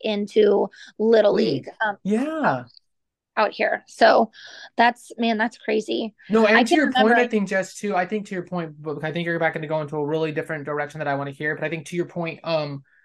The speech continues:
Speaker 2: out there, I feel like it's,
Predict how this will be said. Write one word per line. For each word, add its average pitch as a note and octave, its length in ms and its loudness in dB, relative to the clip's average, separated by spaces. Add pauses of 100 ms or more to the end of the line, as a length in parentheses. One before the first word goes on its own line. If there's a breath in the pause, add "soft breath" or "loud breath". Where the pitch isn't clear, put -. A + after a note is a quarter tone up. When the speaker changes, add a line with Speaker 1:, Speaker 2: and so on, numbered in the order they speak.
(960)
Speaker 2:
out F3+ 300 2
there, G#3 480 2
I E3 120 0
feel F3+ 220 -4
like E3+ 280 -2
it's, - 400 -6